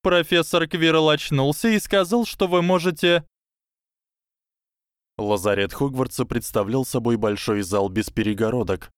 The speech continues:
залитый светом, струящимся из окон во всех четырех стенах, несмотря на то, что лазарет вроде бы находился глубоко внутри замка. В зале стояли длинные ряды белых кроватей, но сейчас заняты были только три.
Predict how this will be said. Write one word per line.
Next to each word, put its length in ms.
залитый 560
светом, 440
струящимся 840
из 300
окон 300
во 160
всех 300
четырех 440
стенах, 600
несмотря 520
на 140
то, 160
что 240
лазарет 420
вроде 300
бы 140
находился 640
глубоко 520
внутри 460
замка. 600
В 120
зале 320
стояли 460
длинные 560
ряды 280
белых 380
кроватей, 640
но 160
сейчас 360
заняты 420
были 240
только 400
три. 360